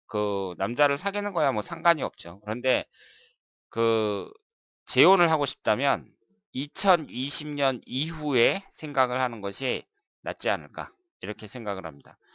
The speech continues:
그리고 어쨌든 흘러가는 대운의 흐름은 그 비교적 괜찮다는 거, 이 점을 말씀을 드리고요.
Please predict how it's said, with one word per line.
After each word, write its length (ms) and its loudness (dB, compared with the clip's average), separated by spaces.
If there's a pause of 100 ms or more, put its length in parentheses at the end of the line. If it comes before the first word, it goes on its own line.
(240)
그리고 160 2
어쨌든 380 6
흘러가는 560 6
대운의 360 0
흐름은 560 2 (500)
그 220 2
비교적 360 2
괜찮다는 580 -6
거, 320 -2
이 140 -10
점을 460 4
말씀을 400 -6
드리고요. 460 -4